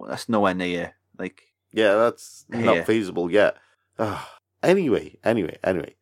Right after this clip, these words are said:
Speaker 2: Uh, our penultimate story, and normally we'd try and end on a story, uh, uh, on some kind of heartwarming story about animals or something like that,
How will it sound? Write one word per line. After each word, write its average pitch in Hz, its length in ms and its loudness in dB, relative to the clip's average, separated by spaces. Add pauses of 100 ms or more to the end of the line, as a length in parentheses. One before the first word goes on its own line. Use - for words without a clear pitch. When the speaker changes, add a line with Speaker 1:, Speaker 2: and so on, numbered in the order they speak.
(280)
Speaker 2:
Uh, 110 400 6
our 120 200 4
penultimate 123 640 0
story, 82 500 2 (340)
and 98 460 0 (120)
normally 202 720 2
we'd 139 400 -2
try 135 280 2
and 135 280 0
end 107 540 0
on 101 160 0
a 98 60 -2
story, 90 760 0 (120)
uh, 90 320 2
uh, 87 200 0
on 101 200 -2
some 113 180 -6
kind 107 240 0
of 92 100 -4 (400)
heartwarming 98 520 2
story 90 480 2
about 85 280 2
animals 85 460 -4
or 73 60 -12
something - 240 -8
like 80 160 -4
that, 78 260 -2